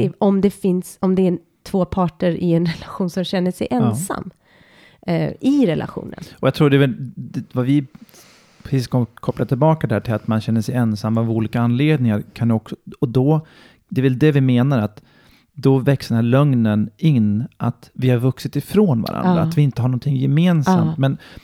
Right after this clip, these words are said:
Speaker 1: <clears throat> vad vi försöker också slå, det, det är att så mycket saker och ting händer
Speaker 2: Mm.
Speaker 1: från man träffas till faktiskt man upplever den här situationen över saker och ting som, ett, som man kanske inte har kontrollerat över. Två, alltså när vi
Speaker 2: Vad
Speaker 1: träffar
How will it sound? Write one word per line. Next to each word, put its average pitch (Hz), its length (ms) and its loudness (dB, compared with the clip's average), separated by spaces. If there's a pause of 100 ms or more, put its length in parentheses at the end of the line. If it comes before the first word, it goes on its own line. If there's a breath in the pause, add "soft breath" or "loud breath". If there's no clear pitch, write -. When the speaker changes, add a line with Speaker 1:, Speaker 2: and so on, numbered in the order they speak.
(140 loud breath)
Speaker 1:
<clears throat> 170 420 4
vad 135 120 0
vi 165 120 2
försöker 147 380 0
också 123 260 -2
slå, 117 140 -4
det, 135 220 -2 (520 loud breath)
det 151 300 0
är 165 140 4
att - 180 -2
så - 160 -4
mycket 147 360 0
saker - 300 -2
och - 40 -6
ting 120 200 0
händer 160 840 0
Speaker 2:
Mm. 175 280 0 (840 soft breath)
Speaker 1:
från 165 280 0
man 120 140 2
träffas 127 520 -2
till 113 220 -6
faktiskt 120 400 -6
man 123 160 -2
upplever 147 800 0
den 117 60 0
här 113 120 0
situationen 120 840 -2 (500 soft breath)
över 139 180 2
saker 131 300 0
och 120 60 2
ting 127 120 0
som, - 220 -16
ett, 139 200 -2
som 220 140 -2
man 214 80 2
kanske 185 240 0
inte 117 120 0
har 110 40 0
kontrollerat - 600 -4
över. 190 320 -2 (460 loud breath)
Två, - 320 0
alltså 139 220 -2
när 143 160 2
vi 165 80 4
Speaker 2:
Vad 190 80 0
Speaker 1:
träffar - 180 0